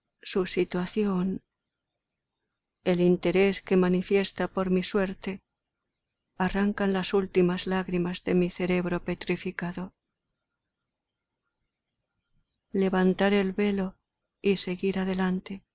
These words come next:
Eso es todo. ¿Por qué asustarse? ¿Por qué dudar? ¿Acaso porque se ignore lo que hay más allá?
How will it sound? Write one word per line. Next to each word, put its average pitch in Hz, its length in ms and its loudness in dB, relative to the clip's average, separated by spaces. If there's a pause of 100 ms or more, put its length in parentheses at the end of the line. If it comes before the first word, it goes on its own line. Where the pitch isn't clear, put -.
(1700)
Eso 185 360 -2
es - 220 -4
todo. 185 480 -8 (1700)
¿Por 202 240 -6
qué 233 200 -2
asustarse? 190 880 -6 (1600)
¿Por 190 200 -6
qué 196 180 -2
dudar? 196 480 0 (2000)
¿Acaso 220 680 -4
porque 208 380 0
se 202 160 0
ignore 202 540 2 (400)
lo 185 260 -2
que 185 180 0
hay 208 160 2
más 208 300 2
allá? 196 380 -4